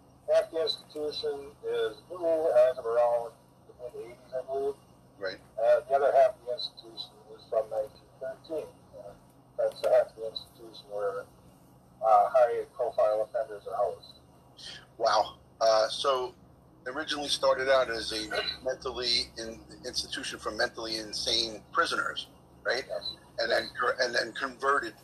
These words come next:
Speaker 2: into the maximum, uh, security facility. Dodge is a huge facility. I, I looked at the overview of it, but before we get into all of that, um, we're all here to hear about, uh, Chris Watts. I'm gonna introduce my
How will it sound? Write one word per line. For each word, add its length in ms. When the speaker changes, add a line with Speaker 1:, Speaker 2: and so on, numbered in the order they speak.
Speaker 2:
into 260
the 120
maximum, 580
uh, 80
security 520
facility. 420
Dodge 300
is 140
a 80
huge 480
facility. 520
I, 280
I 100
looked 300
at 100
the 100
overview 600
of 80
it, 140
but 140
before 260
we 120
get 180
into 200
all 280
of 60
that, 260
um, 300
we're 220
all 240
here 460
to 100
hear 280
about, 320
uh, 240
Chris 320
Watts. 440
I'm 80
gonna 200
introduce 640
my 340